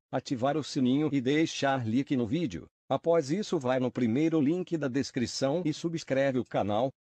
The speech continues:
Feito isso, vai nos comentários. O primeiro comentário estará fechado e clica no link para assistir Globo ao vivo.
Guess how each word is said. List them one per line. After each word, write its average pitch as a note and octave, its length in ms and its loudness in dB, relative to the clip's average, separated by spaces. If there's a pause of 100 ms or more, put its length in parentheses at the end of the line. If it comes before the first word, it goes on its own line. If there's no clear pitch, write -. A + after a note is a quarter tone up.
Feito C#3+ 460 0
isso, E3+ 340 0
vai B2+ 200 0
nos A#2+ 180 -4
comentários. A#2+ 880 0 (180)
O A#2+ 120 -2
primeiro C#3 420 2
comentário A2+ 720 0
estará C3 380 0
fechado D#3 680 0
e D#3+ 120 0
clica C3 400 0
no A#2+ 80 2
link E3+ 340 0
para D3 240 -2
assistir C#3 500 -4
Globo C#3+ 380 2
ao C3+ 180 2
vivo. A2+ 420 0